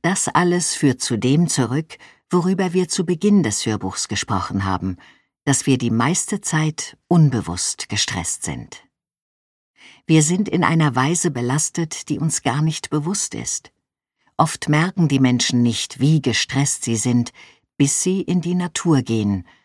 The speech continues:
und zum ersten Mal seit langer Zeit wieder die Abwesenheit von Stress bemerken.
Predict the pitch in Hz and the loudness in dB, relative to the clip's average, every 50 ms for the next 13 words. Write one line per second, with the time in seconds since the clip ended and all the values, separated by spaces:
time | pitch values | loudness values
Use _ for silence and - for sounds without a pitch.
0 | _ _ _ _ - 131 123 - - 131 117 - - 143 160 160 - - - 160 | _ _ _ _ -2 0 0 0 0 0 0 2 2 0 0 0 -2 0 0 2
1 | 143 131 131 120 113 113 110 110 - - 120 131 147 175 170 156 135 - - - | 4 4 4 2 2 -2 -4 -4 -4 -4 -2 0 0 0 0 0 -2 -2 -2 -2
2 | 131 120 107 98 - _ - - - - - _ 123 131 123 - 104 104 - 98 | -2 -2 -4 -6 -8 _ -12 -14 -14 -14 -8 _ 0 2 2 2 -2 -4 -4 -6
3 | - - 120 - - - 127 123 120 113 - 107 104 98 104 90 90 - - - | -4 -4 -4 -4 -4 -6 -4 -4 -4 -2 -4 -4 -4 -2 -4 -4 -6 -8 -8 -8
4 | - 110 104 - - - - 95 87 - - - - 90 85 90 - - - - | -8 -8 -6 -6 -8 -6 -8 -8 -6 -6 -6 -6 -6 -6 -6 -6 -6 -8 -10 -12
5 | _ - - | _ -20 -20